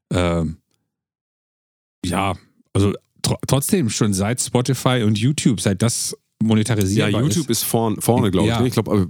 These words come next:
Speaker 2: zahlt immer noch am meisten so von, also ich glaub, TikTok hat's jetzt überholt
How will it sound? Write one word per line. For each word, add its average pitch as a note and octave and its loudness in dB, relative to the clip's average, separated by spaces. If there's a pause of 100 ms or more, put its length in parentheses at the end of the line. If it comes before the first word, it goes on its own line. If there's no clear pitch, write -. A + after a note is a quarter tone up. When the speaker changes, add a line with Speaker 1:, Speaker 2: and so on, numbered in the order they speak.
Speaker 2:
zahlt G#2 2
immer A2+ 2
noch G2+ 0
am F#2 0
meisten G2+ 0
so F#2 2
von, F2 0
also E2+ -2
ich E2 -4
glaub, - -2
TikTok G#2 0
hat's F2+ -2
jetzt - -2
überholt F#2 0